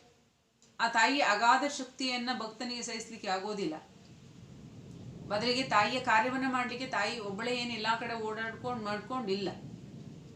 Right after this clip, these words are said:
ಅವಳು ಶಾಂತ ಸ್ಥಿತಿಯಲ್ಲಿ, ಗಂಭೀರ ಸ್ಥಿತಿಯಲ್ಲಿ ಮತ್ತು ಸಚೇತನ ಸ್ಥಿತಿ,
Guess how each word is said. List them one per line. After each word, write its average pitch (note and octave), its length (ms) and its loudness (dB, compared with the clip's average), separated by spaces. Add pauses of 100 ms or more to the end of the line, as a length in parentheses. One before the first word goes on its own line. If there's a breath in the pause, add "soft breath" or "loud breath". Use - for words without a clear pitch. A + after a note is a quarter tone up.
(960)
ಅವಳು F#3+ 160 -6
ಶಾಂತ B3+ 480 2
ಸ್ಥಿತಿಯಲ್ಲಿ, E3+ 720 -4 (460)
ಗಂಭೀರ B3+ 540 2
ಸ್ಥಿತಿಯಲ್ಲಿ E3 720 -6 (2500)
ಮತ್ತು B3+ 400 0 (800)
ಸಚೇತನ C#4+ 880 2
ಸ್ಥಿತಿ, B3+ 420 -2